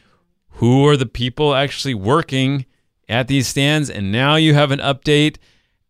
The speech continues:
and it turns out that you have discovered and talked to a number of people who were supposed volunteers and these nonprofits, other nonprofits that were providing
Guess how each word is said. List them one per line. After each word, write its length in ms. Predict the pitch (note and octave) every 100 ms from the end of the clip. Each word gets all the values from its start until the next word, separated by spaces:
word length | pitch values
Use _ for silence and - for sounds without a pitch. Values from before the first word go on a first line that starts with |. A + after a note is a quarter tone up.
| -
and 120 | G#2+
it 140 | A2
turns 340 | - C#3+ D#3+ C3+
out 340 | D3 D#3 D3+
that 120 | F#2+
you 200 | G2 C3+
have 100 | D3+
discovered 640 | A#2+ A2+ - G#2+ G#2+ B2+ A#2
and 240 | G#2 G2+
talked 320 | G#2 A2+ A2+ -
to 320 | A#2 G#2+ G#2+
a 60 | E2+
number 300 | G#2 C3 A#2+
of 120 | G#2
people 500 | - A2 G#2+ G#2+ G#2 _ _ _ _
who 180 | G#2+
were 140 | F#2+ F#2
supposed 600 | - F#2 - C#3 C#3+ C#3+
volunteers 920 | A2+ B2 A#2 G#2 - A2+ A2 G#2+ - _ _ _ -
and 220 | F#2 F#2+
these 180 | G2 F2+
nonprofits, 720 | A#2 A2 A#2+ A2+ G#2+ A2+ -
other 240 | A#2 D#3 D#3+
nonprofits 680 | C3+ A#2+ - A2 G#2+ G#2+ -
that 140 | F#2
were 120 | -
providing 720 | F#2+ G2+ G#2 A2 A#2 A#2 G#2+